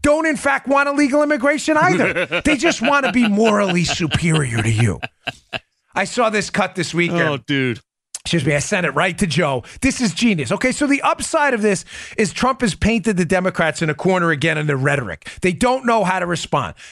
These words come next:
Speaker 1: There is a downside, though. I want to give you full scope of the problem.
Speaker 2: Cool.
Speaker 1: The downside is highlighted a bit in a Wall Street Journal article today, but I'll give you the tidbits of it. It's a subscriber-only article, and they talk about the census in the House of Representatives.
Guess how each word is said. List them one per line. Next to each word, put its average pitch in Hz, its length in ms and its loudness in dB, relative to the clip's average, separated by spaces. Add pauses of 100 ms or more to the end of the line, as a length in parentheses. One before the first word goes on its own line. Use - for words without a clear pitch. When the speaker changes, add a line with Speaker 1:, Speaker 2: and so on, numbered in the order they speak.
Speaker 1:
There 220 160 2
is 381 120 2
a 381 60 2
downside, 196 760 0
though. 123 100 2
I 120 60 4
want 226 140 2
to 262 40 -2
give 226 120 0
you 208 80 4
full 202 240 0
scope - 360 0
of 151 80 0
the 139 80 -2
problem. 117 380 -2
Speaker 2:
Cool. - 80 -16 (840)
Speaker 1:
The 226 100 2
downside 226 840 0
is 180 220 -2
highlighted 208 640 2
a 156 60 0
bit 175 220 -2
in 165 60 -2
a 165 40 0
Wall 180 180 2
Street 170 260 -2
Journal 160 280 0
article 127 320 -2
today, 123 300 0
but 160 160 2
I'll 233 100 2
give 240 160 0
you 208 80 2
the 170 120 0
tidbits 143 500 -2
of 98 120 -4
it. 101 80 -2
It's 113 120 -8
a 151 40 -2
subscriber-only 147 920 -2
article, 117 320 -6
and 127 80 -4
they 160 100 0
talk 220 320 0
about 156 440 2 (440)
the 151 120 -2
census 190 680 -2
in 151 60 -4
the 143 60 0
House 151 280 -2
of 143 80 -4
Representatives. 113 720 -2